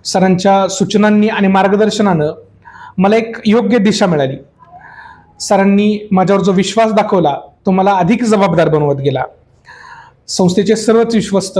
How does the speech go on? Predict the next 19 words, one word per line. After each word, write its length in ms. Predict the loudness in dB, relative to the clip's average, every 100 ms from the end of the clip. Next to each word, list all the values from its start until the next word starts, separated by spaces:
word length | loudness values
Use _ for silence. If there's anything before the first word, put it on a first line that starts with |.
| -2 -4 -14 -8
संस्थेच्या 480 | -4 -2 0 0
अध्यक्षा 480 | 0 2 0 0 -2
आदरणीय 420 | 0 2 2 0
पद्माताई 480 | 0 -2 0 0 0
भोसले, 440 | 0 0 0 -2 -2 -10 _ -20 -20 -16 -2
अ, 240 | 2 2
सचिव 480 | 0 -2 0 0 2 2
डॉक्टर 300 | 0 2 2
गिरीश 260 | 2 2
देसाई 340 | 0 0 0 0
सर, 320 | 0 -2 -2 -8 -18 -20 _
खजिनदार 380 | -2 0 2 0
तुषार 360 | -2 -2 2 2
रंजनकर 440 | 2 0 0 -2
सर, 320 | 0 -2 -2 -6 -14 _ -20 -4
विश्वस्त 500 | -2 0 -2 -2 0 0 2
अरविंद 320 | 2 2 2
गारटकर 420 | 2 0 0 -2
सर 280 | -4 -2 -4